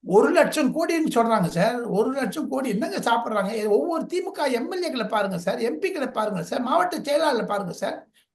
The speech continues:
ஒவ்வொருத்தருக்கும் பத்தாயிரம், இருபதாயிரம் கோடி குறைஞ்சுமே இல்லைங்க. எ-,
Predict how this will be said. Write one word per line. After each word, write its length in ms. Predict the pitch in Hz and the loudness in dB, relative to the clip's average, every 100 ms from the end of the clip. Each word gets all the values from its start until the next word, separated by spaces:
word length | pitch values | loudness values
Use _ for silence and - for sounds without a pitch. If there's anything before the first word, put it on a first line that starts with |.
| - | 0
ஒவ்வொருத்தருக்கும் 500 | 262 311 311 330 311 | 0 2 -2 -2 -6
பத்தாயிரம், 540 | 214 254 - 302 302 294 | 0 0 4 4 4 2
இருபதாயிரம் 520 | 285 311 294 277 254 | -2 -2 0 0 0
கோடி 240 | 330 320 | -2 -4
குறைஞ்சுமே 440 | - 269 311 320 330 | -2 -4 -4 -4 -2
இல்லைங்க. 260 | 254 180 226 | -2 -2 -2
எ-, 340 | 254 370 - | -2 -4 -6